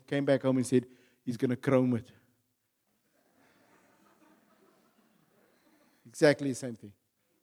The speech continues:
God prepared a fish to be the receiver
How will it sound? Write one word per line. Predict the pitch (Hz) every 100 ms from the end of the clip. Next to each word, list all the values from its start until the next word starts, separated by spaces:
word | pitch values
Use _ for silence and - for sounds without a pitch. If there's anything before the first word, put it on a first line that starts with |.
| _ _ _ _ _ _ _ _ _ _ _ _ _ _ _ _ _ _ _ 226 _ _ _ _ _ _ _ _ _ _ _ _ _ _ _ _ _ _ _ _ _ _ _
God | 139 165 226 233
prepared | 233 202 190
a |
fish | 185 180 123 - - _ _ _ _ _ _ _ _ _ _ -
to | 165
be | 127 165 170
the | 151
receiver | 151 143 - - 233 190 123 113